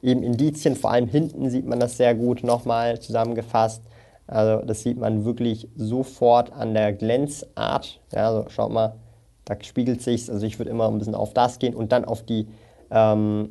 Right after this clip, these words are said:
also auf das Gefühl, das Feeling in den Händen. Das fühlt sich halt jetzt an wie so ein, so ein, so eine Plastikvisitenkarte. Aber die Karten sind ja, also die fü-, die müssen sich schon wie, ähm,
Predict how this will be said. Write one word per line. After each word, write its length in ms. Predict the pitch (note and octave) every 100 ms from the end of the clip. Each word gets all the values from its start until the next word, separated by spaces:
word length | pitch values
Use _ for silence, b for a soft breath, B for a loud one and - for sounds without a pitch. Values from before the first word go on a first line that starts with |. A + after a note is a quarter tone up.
| -
also 140 | A2
auf 80 | G#2+
das 180 | A2+ -
Gefühl, 440 | A2 - D3 D3
das 180 | A#2 -
Feeling 300 | - D3+ C#3+
in 140 | C3
den 120 | C3 A#2+
Händen. 340 | C3 B2+ G#2
Das 120 | A2+
fühlt 280 | - B2 A#2+
sich 160 | - B2
halt 140 | A2
jetzt 240 | G#2+ -
an 180 | A#2+ A2+
wie 100 | A#2
so 180 | A2+ A2+
ein, 220 | A2+ A2 B B B B B B
so 220 | A2+ B2 B2
ein, 160 | A#2+
so 80 | A2
eine 120 | A#2+
Plastikvisitenkarte. 1400 | A#2+ - E3 - C3 A2+ A2 G#2+ A2+ A2+ A#2 G#2 A2 C#3+ B2
Aber 120 | A#2+
die 80 | A#2
Karten 480 | - B2 B2 C3
sind 240 | A#2 B2+ C3
ja, 280 | B2 A#2+ A#2+ B B B B
also 180 | A#2+ A2+
die 140 | A2
fü-, 200 | - C#3+ C#3
die 120 | B2+
müssen 300 | C3+ D#3+ D3+
sich 180 | B2+ B2+
schon 260 | C#3+ C#3 C3
wie, 220 | C3 B2
ähm, 520 | A2+ A#2 A#2 A#2 A#2